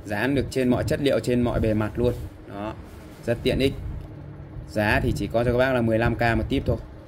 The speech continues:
Rất tiện luôn các bạn. Keo dán đa năng nhá. Đó. Hả? Hai mươi nghìn các bác nhá.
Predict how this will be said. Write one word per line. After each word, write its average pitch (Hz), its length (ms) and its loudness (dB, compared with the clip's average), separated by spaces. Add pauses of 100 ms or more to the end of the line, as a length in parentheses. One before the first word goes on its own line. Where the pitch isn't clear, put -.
(320)
Rất 117 200 -4
tiện 113 220 2
luôn 113 180 2
các 113 60 -6
bạn. 117 120 -2 (560)
Keo 113 160 0
dán 107 220 2
đa 123 100 4
năng 113 280 2
nhá. 120 120 0 (300)
Đó. 98 200 -8 (1600)
Hả? 262 180 0 (1040)
Hai 147 180 6
mươi 156 100 6
nghìn 139 200 4
các 123 60 0
bác 143 60 0
nhá. 156 180 0